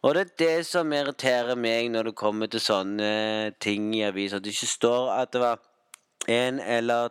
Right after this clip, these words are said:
to personer skal ha blitt sett gående borte fra området etter ulykken. Så da tror jeg det er noen som har stukket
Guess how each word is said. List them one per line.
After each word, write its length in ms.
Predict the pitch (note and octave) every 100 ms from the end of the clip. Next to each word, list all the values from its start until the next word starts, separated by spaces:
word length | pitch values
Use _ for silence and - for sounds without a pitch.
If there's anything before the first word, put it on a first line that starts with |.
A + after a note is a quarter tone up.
| -
to 300 | B2+ B2+ B2 -
personer 720 | A#2+ - A#2+ A#2+ B2 B2 B2 _ - - -
skal 560 | - - A2 A2+ B2 A#2
ha 320 | A#2 A#2 A#2+ A#2 _ - -
blitt 400 | A2+ A#2+ - -
sett 640 | - - - A2+ A#2 _ - - - - - - - - - - _ _
gående 680 | - C#3 B2 A#2+ B2 D3+ D3+ - _ _ _ _ _ _ - - _ _ _ - _ _ _ _ _ - - _ _ _ _ _ - - _ _ - - C3
borte 420 | C#3+ A#2+ - C3 B2+
fra 200 | C3 C3 B2+
området 540 | B2 G#2+ A2+ B2 C3+ G#2
etter 400 | B2+ - A#2+ F#2
ulykken. 560 | A2+ F#2 G2 G#2 G2 - - - - _ _ _ _ - _ - -
Så 160 | - C3+
da 140 | F#3 F3+
tror 300 | E3 E3+ E3+
jeg 120 | C#3+
det 120 | D#3+
er 800 | D#3+ D#3 D#3 D3+ D3 C#3+ C#3 C#3
noen 220 | C#3 B2
som 100 | C3
har 80 | D3
stukket 400 | - B2 - C3